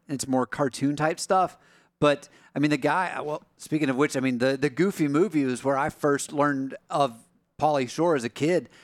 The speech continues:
But, yeah, I mean, I loved Pauly back in the day. I don't know if he can pull this off. Like, it, it,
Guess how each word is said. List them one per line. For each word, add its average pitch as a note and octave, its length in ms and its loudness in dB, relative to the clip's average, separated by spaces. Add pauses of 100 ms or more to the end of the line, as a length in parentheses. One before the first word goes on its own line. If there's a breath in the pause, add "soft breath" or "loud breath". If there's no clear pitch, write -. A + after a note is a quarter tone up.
(200 soft breath)
But, C3 100 2
yeah, E3 140 2
I D3 40 -4
mean, C#3+ 140 -4
I D3 40 2
loved D#3 300 0
Pauly D3+ 240 2
back C#3 220 0
in C3+ 80 -4
the C3 60 -2
day. C3+ 180 -2
I - 160 4
don't C#3+ 200 -2
know B2+ 120 0
if A#2+ 80 -4
he B2 80 -2
can A#2+ 160 -6
pull C3 240 -2
this A#2+ 180 0
off. D#3 280 0
Like, C#3+ 180 -2 (460 soft breath)
it, F3+ 240 2 (800)
it, - 140 -8